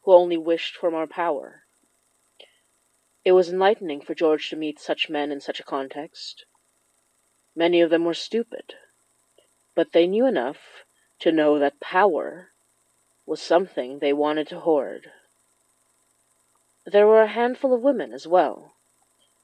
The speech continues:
which was a strange but pleasant surprise. Even among them, however, one stood out, before, and more so after, George got to know her.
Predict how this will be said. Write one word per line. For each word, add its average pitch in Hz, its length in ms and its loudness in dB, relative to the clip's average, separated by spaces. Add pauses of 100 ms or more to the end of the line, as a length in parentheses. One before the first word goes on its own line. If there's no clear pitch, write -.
(140)
which - 160 -2
was 214 100 0
a 214 60 -6
strange 240 640 2
but - 160 -4
pleasant 165 320 0
surprise. - 720 -14 (1500)
Even 160 280 2
among 175 300 0
them, 180 120 0
however, 143 720 -4 (960)
one 170 300 2
stood 180 300 -4
out, - 400 -2 (760)
before, 151 680 -2 (680)
and 165 120 -2
more 160 240 2
so 160 240 2
after, 147 600 -2 (880)
George 165 440 4
got 147 160 -4
to - 80 -16
know 175 200 -2
her. - 280 -16